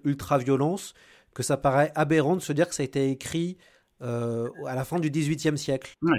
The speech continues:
Speaker 2: bah c'est encore irréprésentable, hein, je veux dire, il y a, il y a aucun film, même Serbian Movie et tout ça, il y a aucun film qui peut représenter ça. Heureusement aussi, hein, <laughs> je veux dire, on n'est pas, je pense que ça marche relativement parce que c'est aussi le jeu du langage, mais je pense que la représentation, c'est un des, même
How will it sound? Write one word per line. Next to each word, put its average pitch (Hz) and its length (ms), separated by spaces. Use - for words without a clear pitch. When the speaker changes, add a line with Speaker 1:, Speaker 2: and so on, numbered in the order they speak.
Speaker 2:
bah 135 80
c'est 185 160
encore 180 320
irréprésentable, 135 800
hein, 113 80
je 117 60
veux 120 60
dire, 127 120
il 120 40
y 117 40
a, 117 160
il 117 60
y 120 40
a 117 140
aucun 127 260
film, 139 320
même 127 220
Serbian 127 420
Movie 127 400
et 123 80
tout 117 140
ça, 143 200
il 123 40
y - 20
a 123 60
aucun 131 220
film 131 280
qui 110 140
peut 117 120
représenter 101 640
ça. - 160
Heureusement 139 380
aussi, 101 300
hein, 123 140
<laughs> - 40
je - 160
veux 98 60
dire, - 200
on 117 80
n'est 127 80
pas, 135 240
je 147 120
pense 151 260
que 185 100
ça 185 240
marche 156 400
relativement 143 920
parce 123 240
que 131 120
c'est 123 200
aussi 120 280
le 120 140
jeu 123 160
du 117 100
langage, 117 520
mais 110 100
je 107 60
pense 127 280
que 123 100
la 110 160
représentation, 123 840
c'est 139 120
un 127 60
des, 110 120
même 160 180